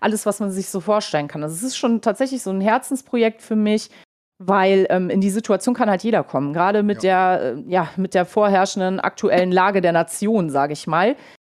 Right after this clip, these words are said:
Speaker 1: ähm, ist es, glaub ich, ist, glaub ich, nichts mehr so richtig sicher gefühlt. Und ja, da kann man, kann man, denke ich, ganz gut unterstützen, weil die machen wirklich tolle Sachen und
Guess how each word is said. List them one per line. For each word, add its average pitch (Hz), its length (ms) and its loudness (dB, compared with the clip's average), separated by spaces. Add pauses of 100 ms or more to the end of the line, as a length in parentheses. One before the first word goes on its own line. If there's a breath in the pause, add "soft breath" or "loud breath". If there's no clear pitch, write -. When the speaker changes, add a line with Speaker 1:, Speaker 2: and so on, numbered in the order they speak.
(200)
Speaker 1:
ähm, 185 420 2
ist 220 220 -4
es, - 160 -8
glaub 190 180 2
ich, - 180 -8
ist, - 140 -8
glaub 190 140 0
ich, 170 100 -4
nichts 220 320 0
mehr 156 300 2
so 160 180 -6
richtig 160 360 -4
sicher 156 460 0
gefühlt. 175 640 -2
Und 170 260 -6 (320 loud breath)
ja, 175 160 2
da 160 120 2
kann 226 160 -2
man, 226 320 -2
kann 285 160 -2
man, 277 100 2
denke 254 180 0
ich, 233 80 -10
ganz 233 240 0
gut 262 160 -8
unterstützen, 214 480 -6
weil 185 80 0
die 180 80 -6
machen 240 240 -2
wirklich 226 200 -8
tolle 233 240 0
Sachen 254 400 -2
und 202 280 -4